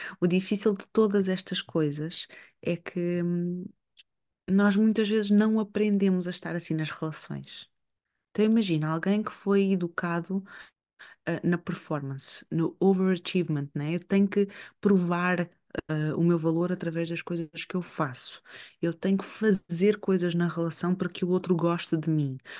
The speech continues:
para que o outro, hum, me ache especial, me ache capaz, me ache, me reconheça, me elogie,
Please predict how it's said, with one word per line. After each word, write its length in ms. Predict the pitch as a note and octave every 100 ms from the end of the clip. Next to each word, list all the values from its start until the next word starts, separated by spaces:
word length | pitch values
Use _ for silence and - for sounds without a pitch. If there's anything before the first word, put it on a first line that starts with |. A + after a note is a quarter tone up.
| -
para 120 | - E3+
que 200 | - F#3
o 80 | E3
outro, 500 | F3+ F3+ - F3+ F3+ - - _
hum, 680 | D#3+ D#3 D#3 D#3 D3+ D3+ D3+ - _ - _ -
me 200 | F3+ F3+
ache 400 | F3+ E3+ - D#3 C#3+ - G3 _ _ _ _ _
especial, 760 | - - - - D#3+ F3+ F#3+ D#3+
me 180 | D#3 E3
ache 200 | E3+ -
capaz, 680 | - D#3+ - F#3+ F#3 D#3+
me 160 | D#3 D#3+
ache, 680 | E3 - - - D#3+ D#3 D#3 - - - - -
me 180 | E3 F3+
reconheça, 760 | F#3+ - F3 E3+ G3+ F#3 - E3
me 140 | F3 - _ _ _ -
elogie, 480 | F#3 E3+ D#3 D3+